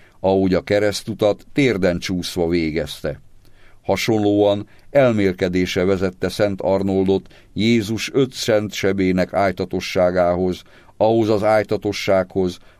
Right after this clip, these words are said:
amelyet rendszeresen tanácsolt követőinek.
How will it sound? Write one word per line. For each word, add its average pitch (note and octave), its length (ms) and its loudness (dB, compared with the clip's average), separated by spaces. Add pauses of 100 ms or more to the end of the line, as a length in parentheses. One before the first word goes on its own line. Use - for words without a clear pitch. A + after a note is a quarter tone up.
amelyet G2 420 0
rendszeresen G2+ 800 0
tanácsolt F2+ 640 -2
követőinek. D2 840 -6